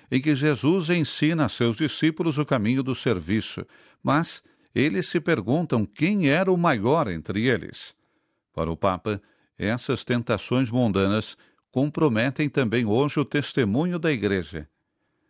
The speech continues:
Jesus, observou o Papa, fala uma linguagem de humilhação, de morte e de redenção,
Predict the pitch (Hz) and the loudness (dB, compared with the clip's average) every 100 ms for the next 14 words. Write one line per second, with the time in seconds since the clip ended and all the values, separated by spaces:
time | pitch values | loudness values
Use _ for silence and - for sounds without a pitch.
0 | _ 98 151 131 175 165 101 - 110 87 | _ -2 0 2 2 2 0 0 0 0
1 | 92 - 95 - 104 - _ _ _ 127 | -2 0 -2 0 -4 -4 _ _ _ -2
2 | 139 147 - 156 151 143 151 123 123 143 | 0 0 -2 -2 0 2 0 0 2 2
3 | 165 165 156 131 147 143 135 113 - 135 | -2 -4 -2 -2 -2 0 0 -2 0 0
4 | 123 76 - 104 107 123 156 - 151 127 | 0 -4 -4 0 2 2 2 -2 -4 0
5 | 135 120 127 127 - 117 92 | -2 0 -2 -2 -2 -2 -2